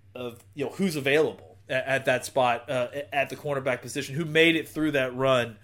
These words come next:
that made it eligible. If all those kind of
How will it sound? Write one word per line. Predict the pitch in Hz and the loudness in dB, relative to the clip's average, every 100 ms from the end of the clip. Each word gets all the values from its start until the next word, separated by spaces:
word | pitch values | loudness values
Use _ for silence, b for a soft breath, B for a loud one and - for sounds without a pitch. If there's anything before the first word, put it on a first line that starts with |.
| b b b | b b b
that | 135 127 127 | -2 -2 0
made | 131 127 | 0 2
it | |
eligible. | 127 123 107 104 - | 2 0 -4 -6 6
If | 226 233 | 6 8
all | 214 214 | 8 8
those | 185 170 165 | 6 -2 -2
kind | - 170 160 | -4 -2 0
of | 139 123 | -2 -6